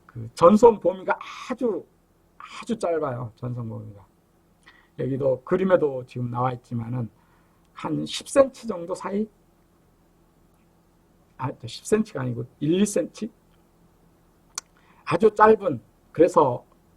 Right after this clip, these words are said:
그, 뭐야, 이게 태그 될 때 굉장히 가깝게 이렇게 되잖아요.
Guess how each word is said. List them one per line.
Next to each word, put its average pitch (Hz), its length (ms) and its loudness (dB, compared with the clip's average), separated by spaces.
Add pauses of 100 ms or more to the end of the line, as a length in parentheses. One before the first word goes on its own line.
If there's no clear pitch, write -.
(140)
그, - 400 -14 (1200)
뭐야, 104 300 -14 (800)
이게 107 460 -10
태그 247 280 6
될 143 180 4
때 143 380 -4
굉장히 156 440 2
가깝게 - 440 -6
이렇게 - 160 -8
되잖아요. 113 500 -14